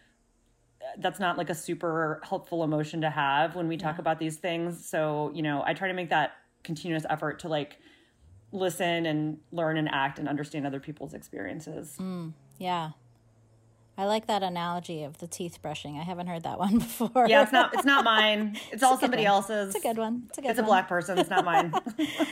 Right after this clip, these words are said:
Speaker 2: So, you know, growing up in a, in a town that was ninety-eight percent white, uh, ha-, have you felt equipped to have these anti-racism conversations with your kids? Or what, are there times you've felt stumped? Or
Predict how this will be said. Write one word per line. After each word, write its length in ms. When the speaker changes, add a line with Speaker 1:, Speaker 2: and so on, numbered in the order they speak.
Speaker 2:
So, 340
you 80
know, 100
growing 340
up 180
in 180
a, 420
in 180
a 80
town 400
that 140
was 160
ninety-eight 380
percent 360
white, 460
uh, 40
ha-, 200
have 160
you 120
felt 460
equipped 680
to 160
have 380
these 260
anti-racism 880
conversations 640
with 180
your 120
kids? 560
Or 160
what, 200
are 220
there 140
times 320
you've 120
felt 280
stumped? 640
Or 180